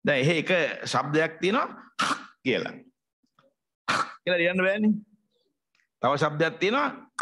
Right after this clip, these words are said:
කියලා. දැන් ඒගොල්ලන්ගේ කන්දක් තියෙනවා අපේ ඔය අපේ සිරිපාද කන්ද වගේ ඒගොල්ලෝ වන්දනා කරන කන්දක් තියෙනවා. ඒ කන්දේ නම කයිල්වාන්.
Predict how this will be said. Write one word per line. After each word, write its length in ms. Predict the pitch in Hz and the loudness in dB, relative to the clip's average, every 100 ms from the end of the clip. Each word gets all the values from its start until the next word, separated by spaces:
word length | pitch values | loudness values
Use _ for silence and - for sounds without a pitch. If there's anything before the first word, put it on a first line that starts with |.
| - - - _ | -8 -10 -18 _
කියලා. 340 | 123 82 - - - - - _ _ _ _ _ _ _ _ _ _ _ _ _ _ - - - - - _ | -2 0 -4 -10 -18 -20 -20 _ _ _ _ _ _ _ _ _ _ _ _ _ _ -6 -4 -4 -10 -14 _
දැන් 200 | 139 147 131 69 | 0 2 2 2
ඒගොල්ලන්ගේ 460 | 113 139 147 139 | 2 2 2 2
කන්දක් 400 | 120 127 139 147 | 2 2 2 0
තියෙනවා 220 | 151 156 | 0 -2
අපේ 160 | 131 139 | 0 -2
ඔය 140 | 135 123 107 - - | 0 0 -2 -6 -12
අපේ 240 | - 123 | -4 -2
සිරිපාද 480 | 113 113 123 117 120 | 2 2 2 2 2
කන්ද 240 | 113 110 | 2 2
වගේ 180 | 107 139 | 2 2
ඒගොල්ලෝ 200 | 127 131 | 2 2
වන්දනා 320 | 110 110 117 117 | 0 0 -2 -2
කරන 180 | 117 120 | -4 -4
කන්දක් 360 | 95 107 110 | -2 -2 -4
තියෙනවා. 300 | - 98 92 - - _ _ _ - | -4 -4 -4 -8 -14 _ _ _ -2
ඒ 100 | 117 | 0
කන්දේ 340 | 110 135 147 | 2 2 2
නම 180 | 131 196 269 - - | 2 0 -2 -6 -8
කයිල්වාන්. 680 | - 143 175 190 147 107 87 | -2 0 2 4 2 2 -2